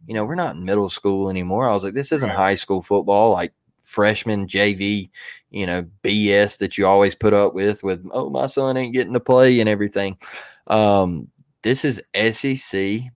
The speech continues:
Speaker 1: best conference in the country, D one football. And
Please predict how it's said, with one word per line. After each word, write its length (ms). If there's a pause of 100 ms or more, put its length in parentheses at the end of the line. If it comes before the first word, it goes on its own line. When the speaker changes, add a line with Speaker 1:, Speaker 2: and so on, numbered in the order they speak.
(120)
Speaker 1:
best 280
conference 540
in 140
the 80
country, 560 (260)
D 240
one 460 (1300)
football. 540 (380)
And 520